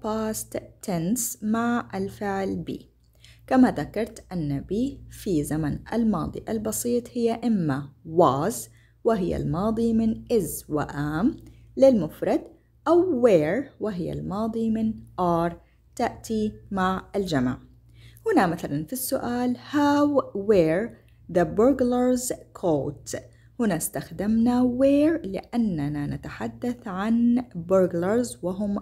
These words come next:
اللصوص. نلاحظ أن burglars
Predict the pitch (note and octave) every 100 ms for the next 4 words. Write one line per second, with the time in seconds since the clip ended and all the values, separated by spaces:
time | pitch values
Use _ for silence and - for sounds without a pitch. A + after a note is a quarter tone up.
0 | - F#3 F#3+ F#3+ G3 - A3 E3 - -
1 | - - - - _ - E3+ E3+ D#3+ D#3
2 | - C#4 - - G#3+ C#3+ C#3+ C#3+ - E3
3 | F#3 A#3 A#3+ B3 C4 B3+